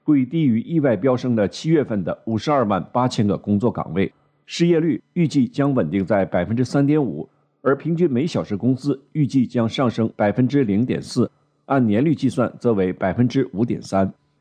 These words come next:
美国银行首席经济学家迈克尔·盖本对此说，市场参与者的观点是，在决定九月份加息的七十五个基点或更大幅度是否比加息五十个基点更合适时，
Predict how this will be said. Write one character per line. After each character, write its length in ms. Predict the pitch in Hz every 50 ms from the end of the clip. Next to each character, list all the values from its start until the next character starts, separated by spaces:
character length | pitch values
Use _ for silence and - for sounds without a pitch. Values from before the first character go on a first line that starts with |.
| _ _ _ _ _ _ _
美 140 | - 127
国 160 | 139 156 170 165
银 160 | 160 180 180
行 180 | 127 131 139
首 240 | 147 - - 127 110
席 160 | 107 - 143
经 200 | 139 135 170 175
济 100 | 180 180
学 160 | 135 - 107 98
家 260 | 85 101 101 101 - _ _
迈 180 | - 170 160
克 120 | 135 - 156
尔· 100 | 127 104
盖 160 | - 151 131
本 200 | 98 98 87 85
对 120 | 87 - 123
此 180 | 127 - 82 73
说， 280 | - 110 117 120 - _ _ _ _ _ _ _
市 180 | - - 151
场 220 | 131 - 113 110 101
参 280 | - - 143 147 160
与 80 | 175 147
者 120 | 107 95
的 120 | 80 85 85
观 240 | - 131 131 139 135
点 160 | 120 - -
是， 280 | - - 113 104 - _ _ _ _ _ _
在 160 | - 170 156
决 180 | 127 - 131 156
定 160 | 165 160 135
九 240 | - - 101 80 82
月 80 | 95
份 180 | 92 - 113 110
加 180 | 98 - 135 135
息 180 | 135 - 135 123
的 160 | 117 110 98
七 240 | - - - 160 156
十 140 | 139 -
五 100 | 175 123
个 140 | 87 - 101 90
基 180 | - - 151
点 220 | 127 123 95 69 - _ _ _
或 200 | - 165 160 139
更 220 | - 208 196 170
大 160 | 151 - 123
幅 220 | - - - 92 110
度 220 | 131 147 - - _
是 200 | - - - 170
否 160 | 135 127 120 113
比 180 | 95 110 98
加 200 | 87 - 147 139
息 180 | 135 - 147 139
五 220 | - 98 95 98
十 100 | 98 -
个 100 | 143 156 131
基 160 | - 160 156
点 200 | 117 98 87 90
更 160 | - 143 131
合 240 | 107 - - - 107
适 160 | 110 - 165
时， 340 | 120 - - 87 92 -